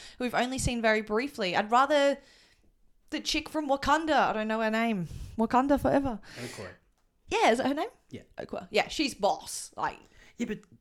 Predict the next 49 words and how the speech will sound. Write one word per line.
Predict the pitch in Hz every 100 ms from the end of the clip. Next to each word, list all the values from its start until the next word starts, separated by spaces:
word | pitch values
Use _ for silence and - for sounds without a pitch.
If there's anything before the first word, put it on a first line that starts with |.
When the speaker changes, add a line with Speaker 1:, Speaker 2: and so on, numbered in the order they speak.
| _ -
Speaker 2:
Nebula, | 143 185 185 120 107
it | - 117 113
was | 104 113 120
a |
huge | 113 131 120
part | - 110
of | 110
the |
plot. | - - 127 98 _ _
Like, | 101 92 - _ -
you | 214 311
Speaker 1:
Yeah, | 254
definitely. | - 320 320 196 151
But | 180 190
they | 220
could | 247
have | 233
made | 214 208
anyone | 226 247 180
a |
huge | 180 175
part | 180 170
of |
the | 165
plot. | -
That's | 185
called | - 190
writing. | 180 214 165 -
It's, | 175 165 - -
it's | 196 -
fiction. | - - 240
Speaker 2:
Yeah, | 151
Speaker 1:
Let's | 180
Speaker 2:
yeah. |
Speaker 1:
make | 202 208
it |
up. | 220 -
Speaker 2:
Okay, | 127 120 120 98 -
so | 131 120 117 117 104
who, | 135 131 -
who | 135
then | 127 127 113
brings | 117 117 110 -
Thanos | 117 117 98 - -
back, | 104 101 _ _
like, | 95 90 _
to | - 101 98 92 - -
current | 113 101 92
time? | 104 92